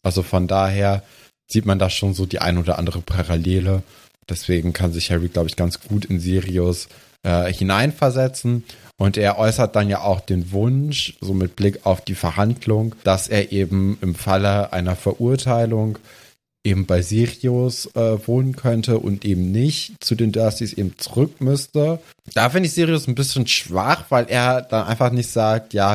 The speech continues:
wir kriegen das schon hin." Also er lügt ja nicht mal, sondern er geht einfach dieser,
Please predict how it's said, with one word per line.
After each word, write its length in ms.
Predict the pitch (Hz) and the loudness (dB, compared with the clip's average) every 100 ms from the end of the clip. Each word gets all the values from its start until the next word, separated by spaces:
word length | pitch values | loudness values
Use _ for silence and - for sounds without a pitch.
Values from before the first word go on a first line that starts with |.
| 104 | 0
wir 80 | - | -10
kriegen 240 | - 107 | -2 0
das 140 | 92 | 0
schon 160 | - 92 | 0 0
hin." 280 | 101 120 135 - - - - | 2 2 -2 -6 -20 -12 -2
Also 140 | 98 | 2
er 100 | 101 | 2
lügt 280 | 104 156 - | 2 0 2
ja 100 | 104 | 0
nicht 280 | 87 82 - | 0 -6 -2
mal, 440 | 90 98 120 120 - - - | 2 2 2 -2 -8 -20 -2
sondern 240 | 101 104 | 2 2
er 140 | 104 95 | 0 -4
geht 260 | 104 120 | 0 0
einfach 300 | - 104 110 | 2 2 0
dieser, 540 | 107 104 104 101 98 | -2 -2 0 2 0